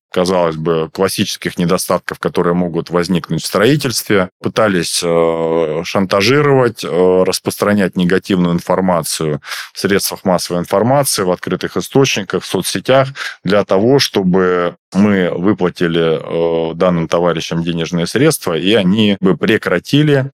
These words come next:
э, поливать грязью застройщика. То есть на это тоже обращайте внимание, а, потому что такие моменты могут быть, и, э, запятнать, э, застройщика со стороны клиента через таких товарищей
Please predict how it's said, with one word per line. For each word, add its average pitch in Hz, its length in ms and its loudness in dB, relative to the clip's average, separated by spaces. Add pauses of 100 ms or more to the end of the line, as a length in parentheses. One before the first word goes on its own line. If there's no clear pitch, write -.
э, 90 240 0
поливать 98 400 2
грязью 113 580 0 (600)
застройщика. 80 840 -2 (320)
То - 80 -2
есть 95 140 0
на 117 100 2
это 117 160 -4
тоже 92 300 2
обращайте 92 600 0
внимание, 95 720 0 (360)
а, 87 840 0
потому 98 340 -2
что 92 240 -4
такие 98 420 0
моменты 95 460 0
могут 90 320 0
быть, 131 340 2
и, 92 400 -2
э, 87 600 0
запятнать, 95 840 -2
э, 85 540 0
застройщика 107 760 0
со 92 160 -6
стороны 95 540 0
клиента 98 760 0 (100)
через - 560 -2
таких 95 300 -4
товарищей 95 720 0